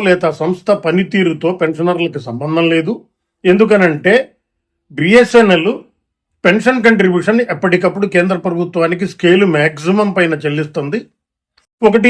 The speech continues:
తొమ్మిది రెండు వేల ఇరవై ఐదు నుంచి యాక్చువల్ బేసిక్ మీద అని ఆర్డర్స్ వచ్చినాయి. కాబట్టి బిఎస్ఎన్ఎల్ ఎలా పనిచేస్తుంది, ఆ పనితీరు మీద మీరు వేతన సంఘం ఇచ్చుకుంటారా ఇచ్చుకోరా అన్న అంశం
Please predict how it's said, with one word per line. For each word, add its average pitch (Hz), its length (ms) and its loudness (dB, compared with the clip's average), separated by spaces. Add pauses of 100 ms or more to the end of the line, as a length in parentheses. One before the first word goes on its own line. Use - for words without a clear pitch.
తొమ్మిది 220 260 4 (120)
రెండు 190 180 2
వేల 185 120 4 (120)
ఇరవై 190 240 2 (100)
ఐదు 175 240 2
నుంచి 160 260 -4 (440)
యాక్చువల్ 233 440 0
బేసిక్ 196 360 0
మీద 175 180 2
అని 160 180 -2
ఆర్డర్స్ 160 400 -8
వచ్చినాయి. 190 300 -8 (2000)
కాబట్టి 233 260 0 (140)
బిఎస్ఎన్ఎల్ 247 840 2 (760)
ఎలా 180 180 4 (140)
పనిచేస్తుంది, 196 640 0 (220)
ఆ - 20 6 (140)
పనితీరు 214 520 0
మీద 220 160 4 (380)
మీరు 196 240 2
వేతన 196 340 0
సంఘం 202 300 0
ఇచ్చుకుంటారా 185 640 -2
ఇచ్చుకోరా 180 580 -4 (180)
అన్న 160 220 -6
అంశం 226 260 -4